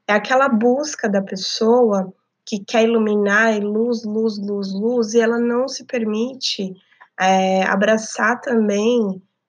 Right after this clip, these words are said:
é, e integrar as próprias sombras. O que que são as sombras? É aquelas, aquela nossa parte que é imperfeita, aquela nossa parte que precisa ser vista,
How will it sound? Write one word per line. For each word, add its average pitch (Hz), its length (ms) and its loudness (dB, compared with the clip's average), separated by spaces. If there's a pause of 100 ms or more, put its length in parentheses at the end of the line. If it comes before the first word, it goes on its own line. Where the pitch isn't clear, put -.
(100)
é, 185 140 0
e 220 280 0
integrar 226 1040 2
as 196 200 -6
próprias 226 520 -2
sombras. 196 680 -2
O - 340 -20
que 302 120 -8
que - 100 -14
são 254 220 0
as 240 180 0
sombras? 196 440 -2
É 277 80 2
aquelas, 392 460 -6
aquela 294 300 -2
nossa 277 260 -4
parte 233 420 -2
que - 100 -10
é 226 40 -2
imperfeita, 220 1000 -2 (280)
aquela 220 300 2
nossa 220 300 0
parte 214 320 -2
que 214 80 -10
precisa 214 680 -6
ser 214 320 -6
vista, 202 800 -4